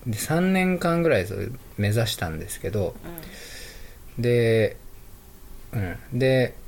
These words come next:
Speaker 1: 三年間だっけ？二年間だったかな？忘れたけど、まあ、一回目全然ダメで、
Speaker 2: うん。
Speaker 1: で、二回目は、その、<clears throat> 全国大会が大阪なのよ。
Speaker 2: うん。
Speaker 1: で、東日本予選で上位二位になればいけるのね、その、
Speaker 2: うん。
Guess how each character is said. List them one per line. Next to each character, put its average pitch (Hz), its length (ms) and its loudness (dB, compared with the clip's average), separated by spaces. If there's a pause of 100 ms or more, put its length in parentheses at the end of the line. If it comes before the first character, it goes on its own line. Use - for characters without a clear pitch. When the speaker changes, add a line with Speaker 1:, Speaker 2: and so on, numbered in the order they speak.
Speaker 1:
三 151 260 -2
年 190 160 2
間 80 160 -2
だ 80 80 -6
っ - 20 -8
け？ 90 60 -6
二 104 120 2
年 190 200 0
間 80 140 -2
だ 78 60 -6
っ - 40 -10
た - 80 -10
か 80 100 -8
な？ 92 240 -6
忘 107 140 -6
れ 110 80 0
た 104 100 0
け 95 100 2
ど、 82 300 -2
ま 127 100 2
あ、 113 60 4
一 110 80 0 (100)
回 190 200 6
目 190 140 4
全 120 200 4
然 113 160 4
ダ 107 140 6
メ 101 140 4
で、 80 300 2 (1080)
Speaker 2:
う - 20 -2
ん。 - 20 4
Speaker 1:
で、 131 440 6 (260)
二 120 160 2
回 180 300 6
目 180 140 4
は、 156 340 6
そ - 100 -6
の、 104 260 2 (220)
<clears throat> 160 260 4
全 196 220 6
国 208 160 2
大 202 240 6
会 139 160 8
が 104 140 4
大 127 100 8
阪 127 260 0
な 104 120 4
の - 0 -
よ。 - 80 -4 (400)
Speaker 2:
う - 20 -8
ん。 220 100 -4 (300)
Speaker 1:
で、 135 200 0 (420)
東 196 380 2
日 196 100 6
本 202 180 6
予 196 100 6
選 117 280 4
で 135 320 6 (460)
上 180 200 6
位 117 120 4
二 190 180 6
位 - 20 4
に 110 120 4
な 92 100 2
れ 82 100 2
ば 69 140 2
い 76 60 -2
け 87 140 0
る - 120 -2
の - 80 -10
ね、 - 180 -12
そ - 140 -4
の、 85 120 -2
Speaker 2:
う - 40 -8
ん。 - 20 -10